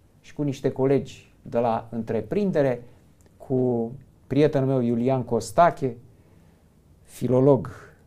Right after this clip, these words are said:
ă, care acum este la Ambasada României din Berlin, atașat cultural. Ă, am și discutat, el mi-a spus mie atunci,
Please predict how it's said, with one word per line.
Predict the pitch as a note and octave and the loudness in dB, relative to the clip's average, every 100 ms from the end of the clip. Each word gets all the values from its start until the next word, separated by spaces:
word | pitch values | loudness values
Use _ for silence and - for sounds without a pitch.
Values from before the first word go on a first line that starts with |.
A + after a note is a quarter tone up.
| - | -12
ă, | A#2 - - A#2 - - - D#3 D3 - - _ _ _ | -10 -8 -8 -10 -10 -14 -18 -20 -20 -20 -20 _ _ _
care | - B2 B2 | -2 2 2
acum | A#2 B2 B2 | 0 -2 -2
este | B2 A#2+ - A#2 A#2 A2 A2+ - - - - _ - | -4 -4 0 2 2 0 -4 -14 -20 -20 -20 _ -4
la | B2 A#2+ A2+ B2+ - - - _ _ _ - | 0 2 0 -4 -12 -20 -20 _ _ _ -10
Ambasada | A2+ A2+ A#2+ A#2+ A#2+ A#2+ A#2+ A#2+ A#2 | -8 -8 -6 -6 -4 -4 -2 0 0
României | A#2 A#2+ B2 | -2 -4 -6
din | A2+ A2 | -4 -4
Berlin, | A2+ A2+ A2 | -2 -4 -6
atașat | G#2 G#2 G#2+ - A2+ - - | -8 -10 -10 -8 -8 -10 -16
cultural. | - G2+ G#2+ G#2+ D3 C#3+ - - _ - - - _ _ _ - | -14 -12 -6 0 0 0 -10 -20 _ -20 -20 -20 _ _ _ -4
Ă, | A#2+ A#2 A#2 A2+ A2+ A2 A2 - - | 2 6 6 6 0 -6 -10 -16 -6
am | A#2+ B2 | -4 -4
și | - C#3 B2 A#2+ A2+ - B2+ | -2 -2 0 -2 -6 -10 -12
discutat, | A#2+ A2+ B2+ B2+ C3 B2 | -10 -8 -4 2 2 2
el | C3 D3+ | 2 2
mi-a | B2 A#2 | 2 -2
spus | - B2+ G#2+ | -4 -6 -4
mie | A2+ A#2+ | -2 -2
atunci, | G#2 C3 - - | -4 -10 -10 -14